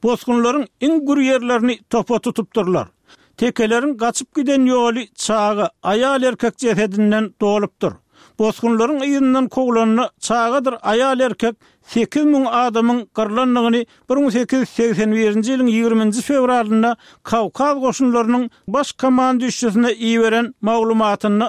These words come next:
Skobelew hem hut öz eli bilen ýazypdyr diýip, Hojagelliýew bu sanlaryň beýleki rus harby işgärleriniň ýatlamalaryna hem tasdik bolýanlygyny belleýär. Rus tarihçisi Vladimir Fetisowyň ýazmagyna görä, Galat ýynyndan soň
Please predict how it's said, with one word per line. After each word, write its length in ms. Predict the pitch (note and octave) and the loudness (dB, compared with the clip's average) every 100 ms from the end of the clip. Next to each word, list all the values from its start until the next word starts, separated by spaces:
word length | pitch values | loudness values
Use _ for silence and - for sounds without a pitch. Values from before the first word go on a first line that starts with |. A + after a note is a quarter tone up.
| - | -4
Skobelew 720 | - - D4 C4+ C#4 A#3 - A#3 | -10 -2 -2 0 -2 -4 -2 0
hem 160 | B3 - _ - | 0 -4 _ -4
hut 180 | D4+ - - | -4 -2 0
öz 220 | C4 C4 | 0 2
eli 200 | B3 A#3+ | -2 -2
bilen 280 | A3+ A#3 G3 E3 | 0 -2 -4 -2
ýazypdyr 480 | G#3 C4 - B3+ A3+ | -2 -2 -2 -4 0
diýip, 180 | A#3+ A#3+ _ - - | -2 -2 _ -14 -4
Hojagelliýew 640 | G#3+ G#3 G#3+ G#3+ A3 C4 - | -2 0 0 -2 -2 -4 -4
bu 60 | C4+ | -6
sanlaryň 560 | C4+ B3+ A#3 A3+ A#3+ A#3 _ - | -2 0 2 2 0 -4 _ -2
beýleki 440 | G3 A3 G3+ F#3+ - G3+ | 0 0 0 -4 -6 -2
rus 220 | C#4 D4+ | -2 -2
harby 320 | - C4+ C4+ C4 | -2 -2 2 0
işgärleriniň 600 | - C4 B3 B3 A3+ A#3 | 0 0 0 0 2 2
ýatlamalaryna 840 | A3+ A#3 A3+ A#3+ A3+ A3 G#3+ G#3+ G3+ | 2 0 -2 -2 0 0 0 -2 0
hem 240 | A3 A3 - _ | 0 -2 -4 _
tasdik 460 | - A3 - C#4 D4 | -4 -4 -2 -4 -4
bolýanlygyny 680 | A#3+ A#3 A#3 G#3+ G#3+ G#3 G#3+ | -2 0 0 0 2 2 2
belleýär. 420 | G#3 F#3+ D#3+ F#2 - _ _ _ - | 0 0 -2 -4 -12 _ _ _ -2
Rus 280 | A3 D#4 - | 2 2 0
tarihçisi 760 | C4+ C#4 B3 - G#3+ B3+ C4 - - | 0 0 0 -2 -2 -2 -4 -8 -8
Vladimir 540 | G3 G#3 G#3 C4 C#4 C4 - - | -2 0 0 0 0 0 -4 -4
Fetisowyň 680 | G#3+ G#3+ D4+ - B3+ C4+ A#3 | -2 0 0 0 2 2 2
ýazmagyna 480 | A3+ G#3 G3+ A3 D4 | 2 0 0 0 0
görä, 160 | B3 F3 | 0 0
Galat 440 | E3+ G3+ C#4+ C#4+ | 0 0 0 0
ýynyndan 440 | C4+ C4 B3+ B3 A3+ | 2 2 2 2 0
soň 220 | A3+ | 0